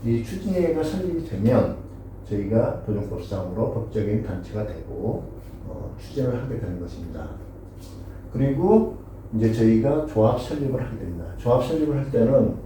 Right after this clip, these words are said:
여기서 이십오 프로 동의서를 더 걷어서 조합 설립을 하게 되고, 조합 설립에서 가장 중요한 것은,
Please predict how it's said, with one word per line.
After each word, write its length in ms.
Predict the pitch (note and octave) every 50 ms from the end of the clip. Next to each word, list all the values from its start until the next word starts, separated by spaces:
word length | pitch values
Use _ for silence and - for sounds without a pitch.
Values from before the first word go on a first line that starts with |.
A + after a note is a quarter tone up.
| - - -
여기서 560 | G#2+ G#2+ G#2 A2 A2 - G#2+ G#2+ A2 G#2+ - A2+ A2+
이십오 380 | A2+ A2 - - A#2+ B2 -
프로 200 | - - B2 -
동의서를 420 | G2+ G2+ G2+ G2+ G2+ A2+ A#2 A2+ A2+
더 160 | A2 A2 A2 -
걷어서 560 | F#2+ F#2 F#2 F#2 F#2 - - A2 A2 G#2+ -
조합 260 | - - F#2 F2+ -
설립을 320 | - G2+ F#2+ F2+ F#2 F#2+
하게 220 | - - A2 A2+ A2
되고, 480 | G#2+ - - - - - - - - - - - - - - - -
조합 220 | B2 C3 C#3 C#3
설립에서 560 | - D#3+ E3 E3 E3 D#3 - - D3 D3+ -
가장 320 | - - - C3 - C#3+ C3+
중요한 320 | - A2 G#2 G2+ G2 F#2+
것은, 380 | G2 F#2+ - A#2+ A#2+ A2+ F#2+